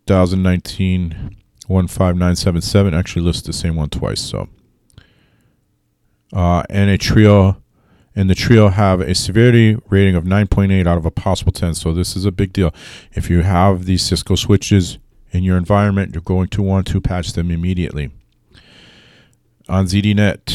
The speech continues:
oh, I already reported that. Python two point seven will be frozen, and last update will be provided in April of this year, twenty twenty.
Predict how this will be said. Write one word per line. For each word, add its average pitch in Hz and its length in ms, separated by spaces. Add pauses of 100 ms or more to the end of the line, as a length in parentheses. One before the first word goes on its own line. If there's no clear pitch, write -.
(260)
oh, 98 240
I 87 140
already 90 240
reported 85 380
that. - 140
Python 95 340
two - 160
point 90 220
seven 101 680 (720)
will 98 420
be 92 120
frozen, 98 720 (380)
and 90 400
last 90 240
update 95 300
will 92 180
be 90 460 (480)
provided 90 440
in 92 280
April 92 340
of 80 100
this - 280
year, 90 180
twenty 78 300
twenty. 85 340